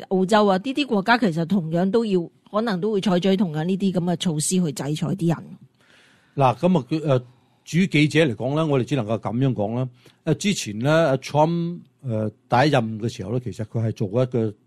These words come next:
Speaker 2: 動作，就係將好多嘅中國大陸嚟嘅記者下，咁
Speaker 1: 嗯。
Speaker 2: 其實呢，佢係規定咗你一個媒體呢，唔能夠有超過幾多個記者嘅。當時呢，
Speaker 1: 嗯。
Speaker 2: 其實係趕走咗好多記者嘅。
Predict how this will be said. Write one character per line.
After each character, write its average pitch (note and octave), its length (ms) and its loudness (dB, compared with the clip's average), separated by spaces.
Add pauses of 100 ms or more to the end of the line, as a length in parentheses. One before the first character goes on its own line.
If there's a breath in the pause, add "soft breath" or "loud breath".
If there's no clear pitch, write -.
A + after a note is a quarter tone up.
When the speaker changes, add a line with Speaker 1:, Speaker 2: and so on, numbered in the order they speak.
Speaker 2:
動 G#2+ 160 -2
作， G#2+ 180 -4
就 A2 100 -4
係 G#2 200 -2 (420 soft breath)
將 E3 300 4
好 A#2+ 260 0
多 D3 280 4
嘅 A#2 260 2 (520)
中 D#3 240 2
國 A#2+ 220 0
大 A2 140 0
陸 G#2+ 120 0 (480)
嚟 G#2+ 120 0 (140)
嘅 A2+ 140 -2
記 A2+ 220 0
者 A2 240 -2
下， G#2 200 -2
咁 C3 120 -6
Speaker 1:
嗯。 F#3 220 -4
Speaker 2:
其 - 80 -8
實 A2 60 -4
呢， B2+ 100 0
佢 A#2 180 0
係 - 20 -14
規 C#3 220 0
定 A2+ 160 -4
咗 A2 180 0
你 A2+ 160 0
一 C3+ 100 0 (100)
個 A2 260 -2 (320 soft breath)
媒 G2+ 180 -6
體 F#2+ 60 -4
呢， A#2 180 2
唔 G2 160 -4
能 F#2 160 -12
夠 A2+ 80 -4
有 A2+ 160 -2 (220)
超 C#3 140 -2
過 A#2+ 100 -2
幾 A#2+ 140 -4
多 A#2 80 -2
個 G2+ 60 -10
記 G#2 160 -4
者 F#2 120 -8
嘅。 G#2 240 -6
當 F#3+ 220 2
時 A2+ 160 -2
呢， C#3+ 80 2
Speaker 1:
嗯。 - 40 0
Speaker 2:
其 A2 100 -2
實 A2 100 -2
係 A#2 80 2
趕 A#2+ 260 -6
走 C3+ 120 2
咗 G#2+ 120 0
好 A2+ 60 -2
多 C3+ 180 0
記 G#2+ 100 -4
者 F#2+ 100 -8
嘅。 G2+ 180 -8